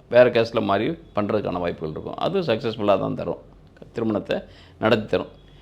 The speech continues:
அரேஞ்ச் மேரேஜா இருந்தா உங்களுடைய சொந்தங்கள்லயே அதிகபட்சம் தந்தை வழி சொந்தத்துல இருக்கிறதுக்கான வாய்ப்புகள் அதிகமாவே இருக்கும். அது உங்களுக்கு பாசிட்டிவா இருக்கும். ஆனா at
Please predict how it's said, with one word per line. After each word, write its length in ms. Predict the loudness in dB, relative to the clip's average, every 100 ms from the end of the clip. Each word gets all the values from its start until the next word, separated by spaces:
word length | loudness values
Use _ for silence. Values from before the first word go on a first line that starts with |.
| -20 -10 4
அரேஞ்ச் 260 | 6 6 4
மேரேஜா 280 | 2 2 2
இருந்தா 200 | 0 0 -4 -4
உங்களுடைய 300 | -4 -2 -2 0
சொந்தங்கள்லயே 680 | 0 2 2 2 2 0 -2 -6
அதிகபட்சம் 760 | -4 -2 -4 -4 -2 -2 -2 0
தந்தை 180 | 0 2 2
வழி 120 | 0 -2
சொந்தத்துல 460 | -2 -2 -2 -4 -4 -4
இருக்கிறதுக்கான 480 | -2 -2 -2 -4 -2
வாய்ப்புகள் 360 | -2 -2 -6 -6 -8
அதிகமாவே 400 | -4 0 0 2 0
இருக்கும். 240 | -2 -8 -8
அது 120 | -8 -6
உங்களுக்கு 340 | -6 -6 -6 -8 -8
பாசிட்டிவா 340 | -10 -6 -4
இருக்கும். 220 | -4 -8 -18 -20 -20 -14 -2
ஆனா 120 | 2 4
at 100 | 2